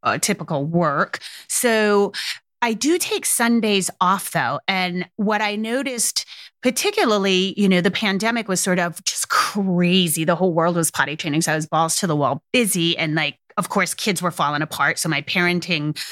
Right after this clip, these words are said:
side of my business was also balls to the <laughs> walls busy.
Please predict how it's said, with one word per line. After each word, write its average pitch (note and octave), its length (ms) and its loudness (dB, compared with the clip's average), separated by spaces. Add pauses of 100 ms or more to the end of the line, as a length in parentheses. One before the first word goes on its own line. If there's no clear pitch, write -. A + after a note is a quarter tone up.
side E3 240 -2
of D#3 100 -12
my D#3 120 -4
business D3+ 420 -2
was D3+ 200 -2
also E3 420 0 (180)
balls C3 260 -2
to G#3 100 0
the G#3 80 4
<laughs> D#3 120 -2
walls D#3 280 -2
busy. D3+ 360 -4